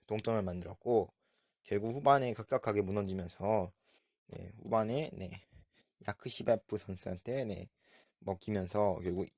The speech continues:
일 대 이로 패배하게 됐습니다. 네, 뭐,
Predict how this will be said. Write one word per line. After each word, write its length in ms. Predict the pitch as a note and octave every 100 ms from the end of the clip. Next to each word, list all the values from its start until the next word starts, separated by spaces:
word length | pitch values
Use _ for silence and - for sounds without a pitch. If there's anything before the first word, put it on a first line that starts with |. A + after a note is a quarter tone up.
| _ -
일 140 | B2+
대 140 | C3+
이로 180 | A#2+ A2
패배하게 440 | - C#3+ C3 A2+ F2+
됐습니다. 600 | E2+ - - - - - _ _ _ _ _ _ - - _ _ _
네, 560 | A2 A2 G#2 G2 F#2+
뭐, 300 | F#2+ F#2+ F#2